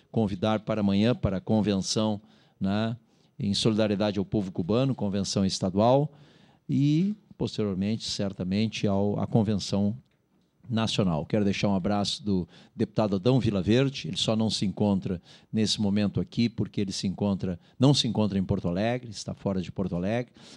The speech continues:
mas insistiu que nós estivéssemos aqui e trouxéssemos um abraço dele, a solidariedade dele, sena-, eh, embaixador, à luta do povo cubano pela sua independência, pelo, pela sua autodeterminação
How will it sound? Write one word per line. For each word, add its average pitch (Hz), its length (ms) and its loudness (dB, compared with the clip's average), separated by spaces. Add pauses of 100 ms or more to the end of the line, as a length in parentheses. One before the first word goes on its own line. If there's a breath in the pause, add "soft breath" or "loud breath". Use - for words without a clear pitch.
(120 loud breath)
mas 107 480 2
insistiu 120 560 2
que 107 120 -4
nós 101 280 2
estivéssemos 95 680 -4
aqui 117 480 0 (380 loud breath)
e 110 120 -2
trouxéssemos 110 600 0
um 120 120 2
abraço 104 580 0
dele, 104 320 0
a 101 60 -4
solidariedade 104 840 4
dele, 113 400 0 (440 loud breath)
sena-, 104 320 2 (120)
eh, 90 580 -2
embaixador, 98 680 4 (380 soft breath)
à 107 120 -2
luta 131 380 4
do 98 160 0
povo 98 760 0 (120)
cubano 123 580 2 (200)
pela 104 180 -6
sua - 180 0
independência, 107 920 0 (100)
pelo, 95 340 -4 (400 soft breath)
pela 101 160 -2
sua 120 200 4
autodeterminação 117 1160 0